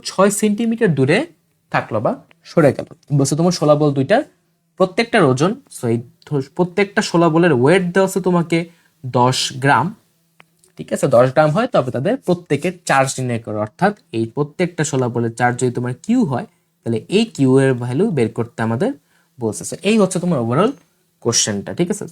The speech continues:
তো চলো আমরা তার মানে ফাইনাল সিনারিওটা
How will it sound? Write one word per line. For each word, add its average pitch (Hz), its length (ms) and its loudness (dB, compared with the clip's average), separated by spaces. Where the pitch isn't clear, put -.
তো 160 120 -2
চলো 160 300 2
আমরা 131 320 0
তার 123 120 -2
মানে 117 420 -4
ফাইনাল 131 300 0
সিনারিওটা 131 540 2